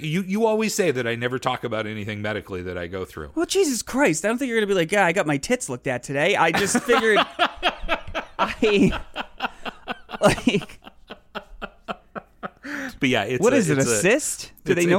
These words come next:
Speaker 1: it's
Speaker 2: what
Speaker 1: a
Speaker 2: it is?
Speaker 1: lipoma. It's a lipoma.
Speaker 2: What's a lipoma?
Speaker 1: It's, uh, hold on, let me get you the actual definition. It's basically a fat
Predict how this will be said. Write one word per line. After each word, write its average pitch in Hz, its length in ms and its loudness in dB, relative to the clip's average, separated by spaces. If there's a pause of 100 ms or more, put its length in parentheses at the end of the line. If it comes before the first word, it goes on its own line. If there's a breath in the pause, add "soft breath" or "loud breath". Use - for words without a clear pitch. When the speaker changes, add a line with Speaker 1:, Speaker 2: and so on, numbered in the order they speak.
Speaker 1:
it's 214 80 4
Speaker 2:
what - 100 0
Speaker 1:
a - 20 0
Speaker 2:
it - 40 0
is? - 60 -8
Speaker 1:
lipoma. 98 400 -2
It's 110 160 -12
a - 40 -10
lipoma. 104 220 -10
Speaker 2:
What's 247 180 0
a 311 60 2
lipoma? 294 760 6 (360 soft breath)
Speaker 1:
It's, 123 300 -8
uh, 107 200 0
hold 143 180 0
on, 110 120 -2
let 120 100 -8
me 143 80 -6
get 156 180 -6
you 147 60 -4
the 127 120 0
actual 120 300 -2
definition. 113 460 -6
It's 160 80 -12
basically 226 440 -4
a 110 60 -4
fat 104 420 -8